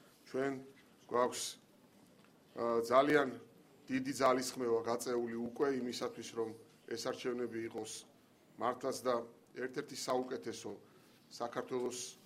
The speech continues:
უახლეს ისტორიაში. ჩვენ მოვიწვიეთ საერთაშორისო დამკვირვებლები, უპრეცედენტოდ დიდი რაოდენობა საერთაშორისო დამკვირვებლების, იმისათვის, რომ მთელ წინასაარჩევნო პროცესს დააკვირდნენ.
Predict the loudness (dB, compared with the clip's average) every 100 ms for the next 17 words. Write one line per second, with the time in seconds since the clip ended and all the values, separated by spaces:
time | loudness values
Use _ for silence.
0 | -16 0 2 2 -4 -4 -8 -4 -2 0
1 | -2 -2 -4 -4 -12 -20 -20 -20 -20 -20
2 | -2 0 4 4 4 -2 2 2 2 -4
3 | -12 -10 0 0 0 -6 -2 -2 -2 -6
4 | -6 -6 -6 -4 -2 -2 0 -2 0 0
5 | -2 -6 -20 -20 -20 -20 _ -20 -20 -20
6 | -20 -14 -12 2 2 4 0 0 0 -2
7 | -2 -6 -4 2 4 4 2 0 -2 -4
8 | -6 -4 -4 -6 -8 -8 -10 -8 -8 -6
9 | -6 -4 -4 -4 -4 -4 -10 -20 -20 -8
10 | -4 -2 -2 -4 -6 2 2 2 -6 -20
11 | -16 0 0 0 -2 0 0 2 2 2
12 | -2 0 0 -2 -4 -4 -4 -6 0 2
13 | 2 0 -2 2 2